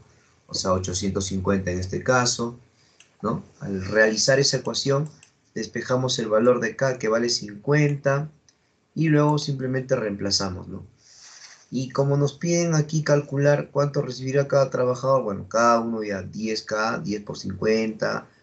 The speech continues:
cinco por cincuenta, dos por cincuenta. Y el reparto compuesto, que ya implica ambos tipos de reparto, ¿no? Tanto el directo como el inverso. ¿Qué es lo que se hace? Todo se lleva a directo, a D P,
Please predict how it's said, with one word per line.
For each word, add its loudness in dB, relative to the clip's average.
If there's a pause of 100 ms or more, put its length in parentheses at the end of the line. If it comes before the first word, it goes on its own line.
(120)
cinco -2
por -4
cincuenta, 2
dos 4
por -2
cincuenta. -6 (1600)
Y 8
el 10
reparto 4
compuesto, -2 (260)
que -2 (220)
ya 2
implica 0
ambos -2
tipos -10
de -6
reparto, -8
¿no? -12
Tanto -2
el 0
directo 0
como -6
el -4
inverso. 0 (420)
¿Qué 0
es 4
lo 2
que 0
se 4
hace? 2
Todo 4
se -4
lleva 2
a -2
directo, 0
a -8
D -2
P, -4